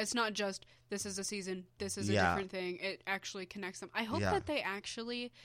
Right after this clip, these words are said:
Speaker 1: going off what you said about the four episode
Speaker 2: Yeah.
Speaker 1: difference, I hope that they do the thing, uh, if you've ever, if you've ever seen the T V show Touch, where
Speaker 2: I, I think I've heard
Speaker 1: yeah,
Speaker 2: of
Speaker 1: it's
Speaker 2: it.
Speaker 1: different stories,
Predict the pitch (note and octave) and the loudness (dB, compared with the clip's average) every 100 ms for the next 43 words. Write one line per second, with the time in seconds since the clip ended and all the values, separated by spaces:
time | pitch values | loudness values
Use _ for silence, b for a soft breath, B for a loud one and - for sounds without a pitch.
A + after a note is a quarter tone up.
0 | B B G#3 G#3 F#3+ F3 F3 - F3+ F3 | B B -2 -2 -4 -8 -10 -8 -8 -8
1 | D#3+ F#3 F3 E3+ - - G3 G3 F3 D#3 | -10 -8 -8 -8 -12 -12 -12 -12 -10 -12
2 | F#3+ - F3+ D3+ E3+ F#3 F3+ F3+ F3+ F#3 | -14 -12 -10 -10 -10 -10 -8 -8 -8 -12
3 | F#3+ _ - F#2 A#2 F#2+ - G3+ - G#3 | -16 _ -14 -2 0 0 -4 -10 -10 -12
4 | B B B B - G#3+ B3 - D#4+ A#3 | B B B B 0 2 2 0 0 0
5 | G3 G#3 G3 G3 G3+ G3 G3 E3 G#2 A2+ | 0 -2 -2 -6 -2 -2 -2 -6 -12 -16
6 | C#3+ D#3+ - G3 G3 F3+ F#3+ - G3 G3 | -16 -12 -6 -2 -2 -4 -10 -12 -12 -10
7 | F#3+ F#3 F#3+ F3+ F3+ F3+ E3+ G3 F3+ G3 | -8 -8 -8 -10 -10 -14 -14 -14 -12 -14
8 | - - - G#3 - - - _ B B | -16 -14 -12 -10 -10 -12 -14 _ B B
9 | B B B B - G3+ G3 F#3 - A2 | B B B B -2 2 4 2 0 -8
10 | - B2+ - E2+ - G#3 A3 G3+ F#3 F#3 | -10 -12 -10 -10 -8 -4 0 0 0 -2
11 | G3+ G3+ G3+ A#3+ F3 - - - F3 F#3 | 0 -2 0 -4 -2 -2 -2 -4 -6 -4
12 | A#3 D#4 - - | -2 -2 -4 -6